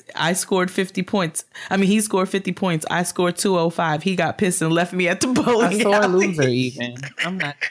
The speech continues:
Speaker 2: anymore.
Speaker 1: <laughs> Yo.
Speaker 2: Like,
Speaker 1: A bitch. He was
Speaker 2: a
Speaker 1: a
Speaker 2: sore
Speaker 1: bitch.
Speaker 2: loser. Like, don't be trash your whole life.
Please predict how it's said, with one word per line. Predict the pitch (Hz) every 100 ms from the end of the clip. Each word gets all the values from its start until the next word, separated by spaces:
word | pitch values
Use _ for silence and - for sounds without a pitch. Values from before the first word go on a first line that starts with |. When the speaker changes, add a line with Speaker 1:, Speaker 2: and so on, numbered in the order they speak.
| - - - - - -
Speaker 2:
anymore. | - 123 123 139
Speaker 1:
<laughs> |
Yo. | 262 285 - 254 - 151 - 240 - _ _ _ _ _ _ _ - -
Speaker 2:
Like, | 220
Speaker 1:
A | 233 254
bitch. | - 233 254 220 208 - 190 - - - - - - - -
He | 277
was | - 277 -
Speaker 2:
a |
Speaker 1:
a | 254
Speaker 2:
sore | 185
Speaker 1:
bitch. | 196 160
Speaker 2:
loser. | 147 151 131 101 113 -
Like, | 143 147 -
don't | 147 175 196
be | 220
trash | - 143 139
your | 120
whole | 120 120
life. | 110 110 - -